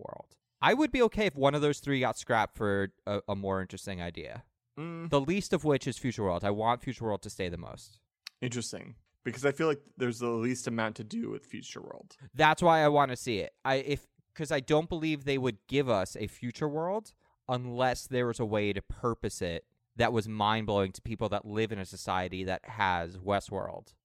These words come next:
Speaker 2: Yeah. And, but again, this is a tech-, a world in which they've forgotten the past for a degree. And now that, like, that's why they need these parks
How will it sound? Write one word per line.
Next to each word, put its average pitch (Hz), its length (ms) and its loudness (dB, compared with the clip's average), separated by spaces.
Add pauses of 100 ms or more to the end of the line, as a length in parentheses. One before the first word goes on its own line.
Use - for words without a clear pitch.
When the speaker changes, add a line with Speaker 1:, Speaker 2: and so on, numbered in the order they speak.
(140)
Speaker 2:
Yeah. 117 340 -6 (380)
And, 127 260 -4
but 147 240 2
again, 160 260 0
this 143 180 -2
is 127 120 -4
a 123 60 0
tech-, 117 260 -6
a 117 140 -2
world 110 380 0
in 107 80 -6
which - 400 -10 (320)
they've 113 220 0
forgotten 107 440 -2
the 107 60 -12
past 104 360 -8
for 113 200 -10
a 113 60 -10
degree. - 440 -12 (220)
And 107 160 -8
now 107 220 -4
that, 95 200 -10
like, 113 200 -8
that's 113 200 -2
why 113 80 -2
they 107 120 -6
need 104 260 -4
these 110 240 -8
parks - 640 -8